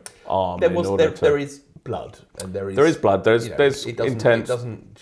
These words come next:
Speaker 2: cut away from
Speaker 1: Uh, no,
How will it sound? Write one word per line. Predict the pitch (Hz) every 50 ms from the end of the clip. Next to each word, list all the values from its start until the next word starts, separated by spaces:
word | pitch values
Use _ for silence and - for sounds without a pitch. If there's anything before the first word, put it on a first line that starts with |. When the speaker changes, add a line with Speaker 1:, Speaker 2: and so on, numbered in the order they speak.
| - - - - - - _ 151 131 - _ _ -
Speaker 2:
cut | - - 101 - -
away | 101 104 101 98 95 87 - 90 - - - -
from | - 101 95 92 90 87 92 - - - - - - - - _ _ _ _ _ - -
Speaker 1:
Uh, | - 80 78 - 185
no, | 175 139 98 - -